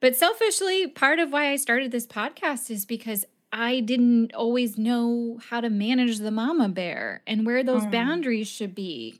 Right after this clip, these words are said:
Speaker 1: and where
Speaker 2: Mm.
Speaker 1: I step in and where I step back. And something I admire about you, because even through all of those experiences and having these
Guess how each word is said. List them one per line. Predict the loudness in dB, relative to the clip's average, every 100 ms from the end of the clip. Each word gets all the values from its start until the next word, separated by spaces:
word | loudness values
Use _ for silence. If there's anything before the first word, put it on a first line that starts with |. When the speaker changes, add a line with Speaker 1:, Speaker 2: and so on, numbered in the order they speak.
| -8
Speaker 1:
and | -4 0
where | 2 2
Speaker 2:
Mm. | 2
Speaker 1:
I | 0
step | -4 -6 -6 -2
in | -2 -2 -2
and | 0 0
where | 2 0
I | -2 -4
step | -10 -10 -10 -12 _
back. | -20 -16 -10 -10 -10 _ -20 -20 -20 -20 -20 -20 -20 _ 4
And | 4
something | 6 2 2 2
I | 4 2
admire | 0 -2 -2 -2
about | -2 0 -2 -2
you, | -4 -4
because | -4 -4 -6 -8
even | -4 -2 2 2 2 -2
through | -4 -2 -2 -4 _
all | -14 -8 -4 -2 0
of |
those | 0 0 -2
experiences | -8 -8 -6 -4 -4 -6 -8 -2
and | -2
having | 0 0 0 -2 -2
these | 0 0 -2